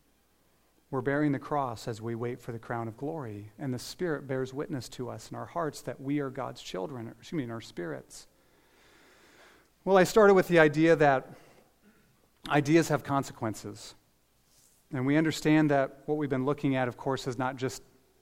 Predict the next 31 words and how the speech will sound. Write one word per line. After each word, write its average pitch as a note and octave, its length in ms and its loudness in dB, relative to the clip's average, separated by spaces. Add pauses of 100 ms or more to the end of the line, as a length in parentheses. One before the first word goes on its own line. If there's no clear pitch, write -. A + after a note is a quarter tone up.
(180)
man's B2+ 300 -4
idea. A#2 480 -6
I C#3 40 -10
hope A#2+ 200 -8
you B2+ 60 -6
see B2+ 240 -6
that. A#2+ 200 -6
It's C3 140 -14
from B2 180 -8
God's A#2 300 -8
Word. B2 360 -8 (840)
So E3 180 6
it's D#3+ 140 6
divine D3 400 6
truth. D3 640 0 (1700)
But F#3 60 0
let B3 100 4
me C4 100 6
ask A3+ 260 2
you, D3 80 -2
do B2 120 -4
you C4 120 8
think C4 420 6
this E3 400 2
idea C#3 680 4 (880)
of C#3 180 -2
being D3+ 360 4
heirs, B2+ 680 -8 (1500)
heirs C#3 300 -4
of D#3 120 -6
God, A2+ 420 -8